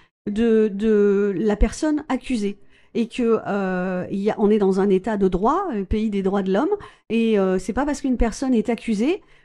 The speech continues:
que, euh, elle n'a plus aucun droit ou qu'on doit bafouer ses droits. Et ça, on a beaucoup insisté là-dessus hier,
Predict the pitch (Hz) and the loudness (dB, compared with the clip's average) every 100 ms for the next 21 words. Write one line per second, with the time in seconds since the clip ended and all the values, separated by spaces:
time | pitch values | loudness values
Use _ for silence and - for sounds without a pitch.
0 | _ 233 226 233 - 196 196 220 208 202 | _ -2 2 0 2 0 0 2 2 2
1 | - 294 339 254 254 220 202 302 294 202 | 2 0 0 0 0 -2 -2 -2 -2 -2
2 | 180 190 254 190 175 254 - 262 262 247 | 0 0 -2 -2 -2 -2 -4 -6 -4 -4
3 | 220 196 175 170 - _ - 185 392 370 | -6 -6 -8 -10 -12 _ -6 -4 0 0
4 | 254 202 214 339 403 359 - 285 - 285 | 2 2 0 0 2 2 2 -4 -4 -2
5 | 214 - 285 233 190 294 | -2 -4 -4 -2 -2 -6